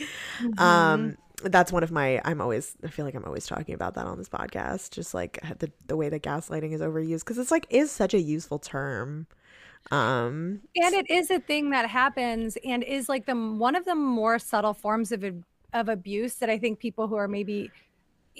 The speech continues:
Speaker 1: they're not, maybe they're in relationships that don't escalate to physical abuse, but, uh, there are a lot of relationships that are, like, essentially living in,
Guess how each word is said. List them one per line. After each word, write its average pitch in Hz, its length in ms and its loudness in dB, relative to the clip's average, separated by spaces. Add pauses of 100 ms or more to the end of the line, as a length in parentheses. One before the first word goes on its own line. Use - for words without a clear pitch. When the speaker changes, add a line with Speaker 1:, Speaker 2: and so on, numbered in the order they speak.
(200)
Speaker 1:
they're 262 240 2
not, 233 220 2
maybe 254 240 4
they're 233 140 4
in 226 140 2
relationships 214 580 0
that 196 260 0
don't 220 260 0
escalate 208 500 -4
to 214 100 -6
physical 240 480 2
abuse, 320 640 2
but, 220 260 2 (240)
uh, - 80 4 (480)
there 269 200 6
are 254 140 8
a 269 80 6
lot 233 160 8
of 226 80 4
relationships 247 640 0
that 247 120 4
are, 220 100 2
like, 202 340 0
essentially 233 560 0
living 233 600 2
in, 226 320 -2